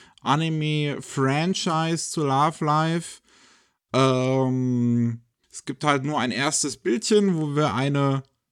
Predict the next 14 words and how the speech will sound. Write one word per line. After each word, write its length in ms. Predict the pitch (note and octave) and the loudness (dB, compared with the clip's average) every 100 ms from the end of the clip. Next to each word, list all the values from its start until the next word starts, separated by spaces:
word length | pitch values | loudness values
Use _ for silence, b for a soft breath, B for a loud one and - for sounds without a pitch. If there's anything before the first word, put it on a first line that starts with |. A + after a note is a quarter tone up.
| - | -8
ja, 140 | A2+ | -8
Protagonistin 800 | - - C3+ C3+ C#3+ F3+ F3 D3+ | -6 -4 -2 -2 -2 -2 -2 -4
mit 140 | C#3 | -6
Tränen 420 | - D3 E3 G3+ F3 | -6 -2 0 2 0
in 120 | E3 | -2
den 140 | E3 | -2
Augen 380 | A#2+ D#3+ E3 D#3+ | -2 0 0 -4
sehen, 440 | C3+ D3+ D#3+ E3 C#3+ | -4 -4 -2 -2 -2
die 120 | A#2 | -6
auch 100 | C3 | -4
so 140 | - | -4
irgendwie, 560 | A2+ D#3 C#3+ D3 D3 C#3+ | -2 -2 -4 -4 -4 -4
ja, 220 | B2+ B2+ | -2 -2
so, 300 | A#2 B2+ D2+ | -2 -6 -6